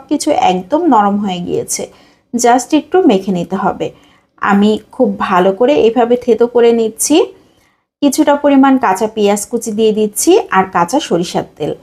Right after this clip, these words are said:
আমার কাছে কাঁচা পেঁয়াজ খেতে খুবই ভালো লাগে, এই জন্য আমি অল্প একটু ব্যবহার করলাম।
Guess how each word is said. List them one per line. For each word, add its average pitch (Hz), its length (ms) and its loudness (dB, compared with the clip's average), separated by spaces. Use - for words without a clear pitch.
আমার 240 260 2
কাছে 247 280 0
কাঁচা 214 300 0
পেঁয়াজ 220 400 0
খেতে 226 240 2
খুবই 220 380 -2
ভালো 220 240 2
লাগে, 214 260 0
এই 277 240 2
জন্য 208 220 -2
আমি 202 220 0
অল্প 196 220 0
একটু 202 200 -4
ব্যবহার 196 420 0
করলাম। 214 440 2